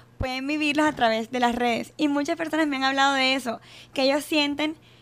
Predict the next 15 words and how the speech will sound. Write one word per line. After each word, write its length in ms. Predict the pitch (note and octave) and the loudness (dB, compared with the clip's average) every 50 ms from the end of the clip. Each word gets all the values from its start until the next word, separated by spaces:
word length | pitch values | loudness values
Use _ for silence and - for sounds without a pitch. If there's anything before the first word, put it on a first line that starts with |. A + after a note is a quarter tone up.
| _ _ _ - _ _ _ _ _ _ - | _ _ _ -20 _ _ _ _ _ _ -10
se 160 | - - C#4+ | -6 -4 0
sienten 260 | - C#4 C4+ D4 F4 | 0 2 2 4 2
en 120 | F4+ E4 D#4 | 4 4 4
Barranquilla 640 | C#4+ C4+ B3 A#3 A#3 A3 - F4 E4 D4+ C4 A#3+ A#3 | 4 4 4 4 2 2 2 2 4 4 4 4 4
cuando 240 | B3 B3 A#3+ A#3+ | 4 2 2 2
ven 140 | A#3 A#3 A#3+ | 2 2 0
los 120 | B3+ B3+ A3 | -2 -4 -6
videos, 460 | A#3 A3+ G#3 A#3+ A#3+ B3 B3 B3+ B3 | -6 -2 0 0 2 2 0 -2 -4
cuando 260 | - B3 A#3+ A#3 A3 | -4 -4 -4 -4 -2
ven 320 | G#3+ A3 A3 A3 A#3 A3+ - - - - - | -2 -2 -2 -2 -4 -6 -10 -14 -16 -6 -2
los 100 | D4+ D4 | 0 2
eventos 360 | C#4+ C4 B3 A#3+ A#3+ B3 B3 | 2 2 2 0 0 0 -2
que 80 | - B3 | -2 -4
hemos 200 | A#3+ A#3+ A3+ - | -4 -6 -6 -6
tenido, 560 | - A3 A3+ A#3+ B3 B3 A#3+ A#3+ A#3 A3+ | -6 -4 -4 -2 -2 0 2 0 0 0